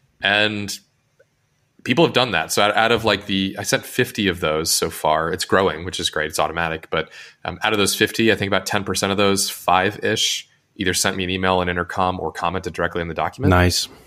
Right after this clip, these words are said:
Speaker 1: Um, which felt so good. <laughs> Yeah, it's like this automated surveying of the unengaged and most engaged. And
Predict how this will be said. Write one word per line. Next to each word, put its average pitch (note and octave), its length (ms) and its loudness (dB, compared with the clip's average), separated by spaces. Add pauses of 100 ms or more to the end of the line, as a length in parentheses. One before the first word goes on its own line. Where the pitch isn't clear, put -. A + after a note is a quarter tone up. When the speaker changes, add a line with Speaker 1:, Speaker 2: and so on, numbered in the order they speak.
(200)
Speaker 1:
Um, F2 340 -6 (580)
which - 180 -2
felt D3+ 200 0
so F3 220 4
good. D#3+ 280 2
<laughs> D3+ 60 6
Yeah, C#3+ 100 2
it's C#3+ 100 0
like D3 120 2
this - 240 -2 (520)
automated C3+ 840 2
surveying G2 840 0
of F#2 420 0
the F2+ 380 -4
unengaged A#2 760 0
and F2+ 180 -4
most F2 260 -4
engaged. D#2+ 500 -8 (580)
And E2 380 -4